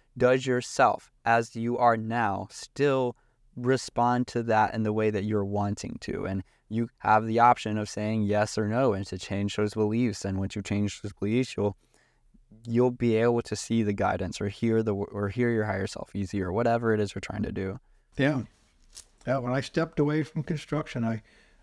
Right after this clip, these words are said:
Speaker 2: I was petrified. I really mean it. I was. I was scared. I was excited, but I was petrified and excited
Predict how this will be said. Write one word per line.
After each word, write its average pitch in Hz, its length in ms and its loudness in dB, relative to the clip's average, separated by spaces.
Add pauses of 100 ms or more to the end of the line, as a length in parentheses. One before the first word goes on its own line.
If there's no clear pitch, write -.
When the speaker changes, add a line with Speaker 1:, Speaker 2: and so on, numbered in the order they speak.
(120)
Speaker 2:
I 123 100 4
was 120 340 -2 (340)
petrified. 107 640 -4 (540)
I - 40 -2
really 131 260 0
mean 147 220 0
it. 107 60 -6
I 104 120 -6
was. 120 340 -6
I 123 60 -6
was 139 180 -6
scared. 139 340 -2
I 113 60 -4
was 113 160 -4
excited, 127 560 0 (140)
but - 140 -6 (120)
I 117 60 -2
was 113 180 -2
petrified 131 640 -6
and 117 80 -4
excited 113 520 -4